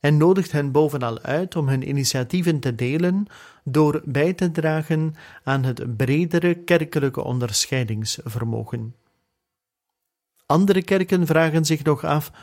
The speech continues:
hoe ze de implementatiefase moeten aanpakken of bevinden zich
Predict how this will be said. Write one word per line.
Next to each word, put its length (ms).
hoe 240
ze 140
de 120
implementatiefase 1200
moeten 340
aanpakken 680
of 280
bevinden 520
zich 300